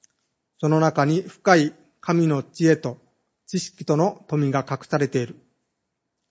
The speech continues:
天の王座を馬船と敬い慕う天使たちを、畜産の動物たちと取り替えられた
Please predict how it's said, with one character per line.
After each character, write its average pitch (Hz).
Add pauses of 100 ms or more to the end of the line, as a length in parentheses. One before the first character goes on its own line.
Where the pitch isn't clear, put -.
(720)
天 175
の 156
王 170
座 143
を 170
馬 165
船 175
と 160 (320)
敬 151 (340)
い 165
慕 160
う -
天 196
使 180
た 147
ち -
を、 151 (840)
畜 -
産 147
の 139
動 156
物 196
た 165
ち -
と 175
取 156
り -
替 156
え -
ら 143
れ 135
た 139